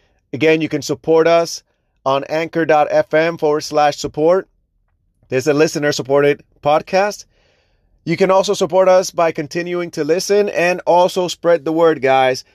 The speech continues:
Spread the word of the All About Life podcast, Life Rediscovered. I really do appreciate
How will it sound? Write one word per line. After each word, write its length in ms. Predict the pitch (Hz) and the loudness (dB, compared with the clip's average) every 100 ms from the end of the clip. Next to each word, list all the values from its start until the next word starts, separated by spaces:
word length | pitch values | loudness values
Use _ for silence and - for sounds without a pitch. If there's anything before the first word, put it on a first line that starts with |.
| _ | _
Spread 340 | - - 175 | -6 0 0
the 80 | 165 | 0
word 340 | 160 165 165 - | 2 4 4 2
of 200 | 147 143 | 0 0
the 140 | 135 - | -4 -2
All 220 | 139 151 | 0 2
About 360 | 151 123 147 - | 0 2 0 0
Life 360 | 135 135 131 - | -4 -6 -8 -4
podcast, 720 | 156 165 - 180 180 185 - - - - | -2 -2 -2 -2 0 -2 -8 -20 -20 -6
Life 400 | 104 123 151 - | -2 0 -2 -6
Rediscovered. 1000 | 113 131 123 123 - 156 170 175 185 165 _ _ _ _ - | -8 -6 -4 -4 -2 0 2 2 -2 -4 _ _ _ _ -2
I 120 | 127 | 0
really 320 | 131 160 160 | 0 -2 -2
do 140 | 151 | 0
appreciate 680 | 147 - 160 - 156 151 151 | 0 0 -4 -2 -2 -2 -4